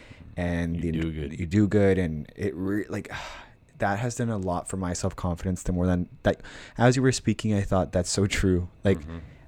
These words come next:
Speaker 1: I feel the most confident, like, when I feel good, right? 'Cause, like, obviously, <laughs> you feel good, look good, do
Speaker 2: Yeah.
Speaker 1: good. Your brain releases the endorphins, boosts the
Speaker 2: There you
Speaker 1: happiness,
Speaker 2: go. I knew
Speaker 1: and
Speaker 2: that.
Speaker 1: it's just kind of hard not to feel more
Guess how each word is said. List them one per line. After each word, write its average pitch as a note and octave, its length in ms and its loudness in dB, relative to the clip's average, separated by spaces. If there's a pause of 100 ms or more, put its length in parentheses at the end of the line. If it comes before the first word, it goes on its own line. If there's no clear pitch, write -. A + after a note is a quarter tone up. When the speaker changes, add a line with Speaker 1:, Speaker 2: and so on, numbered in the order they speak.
Speaker 1:
I G2+ 200 2
feel - 180 2
the G#2 80 2
most G#2 200 2
confident, G2 420 0
like, E2 300 -4 (360)
when G#2 300 2
I G#2 160 4 (180)
feel B2 340 2
good, G#2+ 560 0
right? F2+ 220 0
'Cause, F2+ 180 -2
like, E2+ 300 -2 (180)
obviously, G2+ 480 -2
<laughs> G#2 160 0
you G#2+ 120 -4
feel G#2 200 4
good, G2+ 360 4
look F#2+ 160 4
good, F2+ 280 2
do F#2+ 140 0
Speaker 2:
Yeah. G2 80 0
Speaker 1:
good. F2 260 2 (540)
Your G2+ 160 4
brain G#2 500 2
releases F#2 540 0
the D#2+ 160 -4
endorphins, G#2 680 0
boosts F2+ 240 -4
the - 60 -6
Speaker 2:
There - 100 -6
you F#2+ 40 -2
Speaker 1:
happiness, F#2+ 760 2
Speaker 2:
go. - 60 -18 (160)
I D#2 100 -10
knew E2 180 -6
Speaker 1:
and F#2+ 180 -2
Speaker 2:
that. - 60 -10 (120)
Speaker 1:
it's E2 300 -4
just G2+ 160 -4
kind F#2+ 180 0
of - 240 -4
hard F2+ 300 2
not F2+ 240 -2
to - 120 -4
feel F2+ 220 0
more E2+ 240 -2